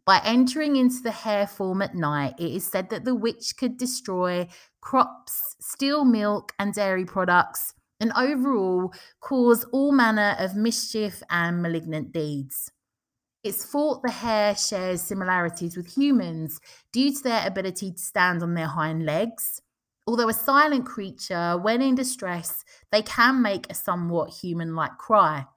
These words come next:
Some believed the hare to be the witch's familiar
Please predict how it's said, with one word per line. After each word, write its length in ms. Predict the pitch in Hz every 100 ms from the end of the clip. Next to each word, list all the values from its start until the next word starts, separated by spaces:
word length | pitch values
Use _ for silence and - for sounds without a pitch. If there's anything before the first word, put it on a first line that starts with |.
| _ _ _ _ _ _ -
Some 640 | - 262 285 311 311 302
believed 560 | 269 226 220 208 - -
the 200 | 196 185
hare 360 | - 185 175 175
to 80 | 165
be 160 | 175
the 100 | 170
witch's 460 | 170 - - 165 -
familiar 720 | 175 170 165 156 147 147 131